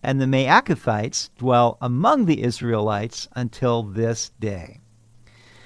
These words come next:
This was the big mistake that the children of Israel made in their conquest.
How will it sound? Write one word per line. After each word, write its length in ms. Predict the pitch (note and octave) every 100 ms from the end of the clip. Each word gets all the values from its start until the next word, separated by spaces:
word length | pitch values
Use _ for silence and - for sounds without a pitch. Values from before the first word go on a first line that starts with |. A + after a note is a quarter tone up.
| - -
This 480 | B2+ C3 D4 F4+ -
was 300 | F#3 F3+ C#3
the 140 | E3 B2+
big 360 | - E3 G3
mistake 680 | G#3+ A#3+ G#3 - B3+ F#3+ -
that 160 | D#3+ -
the 80 |
children 460 | C3+ - D#3 D3 C#3+
of 100 | C3+
Israel 480 | G#3+ G#3+ G3 F#3+ D3+
made 460 | C3+ D3 D3 D3+
in 240 | D3 C#3 B2
their 180 | B2+ A#2
conquest. 880 | - B2+ A#2+ A#2 F#2 E2+ - -